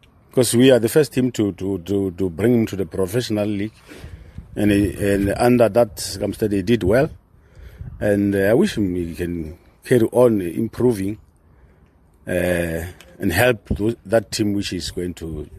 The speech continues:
to join. I don't know which team. I hear it's Captain Sa-, City, but I haven't heard anything from Cape Town City.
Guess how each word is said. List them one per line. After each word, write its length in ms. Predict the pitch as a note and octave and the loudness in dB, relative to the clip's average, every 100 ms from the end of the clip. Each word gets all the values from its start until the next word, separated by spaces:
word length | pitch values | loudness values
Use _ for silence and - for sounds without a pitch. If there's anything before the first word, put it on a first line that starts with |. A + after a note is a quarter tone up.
| - | -18
to 100 | E2+ | -14
join. 440 | D#2 F#2+ F2+ C2 - | -4 0 0 -4 -12
I 40 | |
don't 180 | F#2 F#2+ | -6 -4
know 80 | F2 | -4
which 220 | F2 F2+ | -4 -6
team. 320 | - - A#1+ - | -8 -10 -10 -4
I 160 | A2 A#2 | 0 4
hear 220 | C3+ D#3 | 6 6
it's 180 | G#2+ - | 4 2
Captain 340 | A2+ - A2 | -6 -4 -6
Sa-, 160 | G#2+ G2+ | -4 -8
City, 300 | - G2+ D#2+ | -6 -8 -6
but 260 | F2+ E2 E2+ | -8 -8 -6
I 80 | |
haven't 240 | F2+ G#2+ A2 | -4 -2 0
heard 200 | G2 E2+ | 0 0
anything 460 | F2+ F2+ D#2+ D2 C#2 | -2 -4 -8 -10 -10
from 200 | C#2+ C2 | -12 -12
Cape 220 | C#2+ - | -14 -12
Town 160 | B1+ | -12
City. 280 | - - - | -12 -14 -16